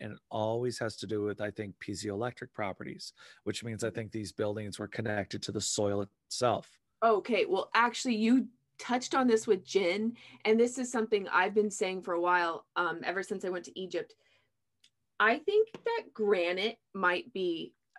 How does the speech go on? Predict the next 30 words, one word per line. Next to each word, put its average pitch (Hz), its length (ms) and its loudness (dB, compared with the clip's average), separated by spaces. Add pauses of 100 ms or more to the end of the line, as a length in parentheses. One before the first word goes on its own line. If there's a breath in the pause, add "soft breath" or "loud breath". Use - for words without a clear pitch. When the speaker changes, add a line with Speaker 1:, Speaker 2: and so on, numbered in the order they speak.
(100)
Speaker 2:
uh, 143 480 0 (400)
a 196 40 -2
mixture. - 720 -4
I 190 140 4
think 247 220 0
that, - 200 -2
uh, 190 160 0
like, 208 140 -2
I 214 140 4
think 277 220 -2
a 269 40 -4
granite 196 500 -2
might 175 360 -2
be 170 420 0 (440)
Speaker 1:
It - 60 -12
sure 175 240 2
the 135 160 2
hell 127 200 6
looks 120 200 4
like 110 200 6
it. - 160 0 (420)
Speaker 2:
Yeah, 233 220 6 (220 loud breath)
because 294 840 2 (100)
it's, - 480 -2
like, 220 240 4
the 240 140 4
feldspar, 220 880 6
the, 185 380 -2
the 208 80 4
bl-, 208 100 0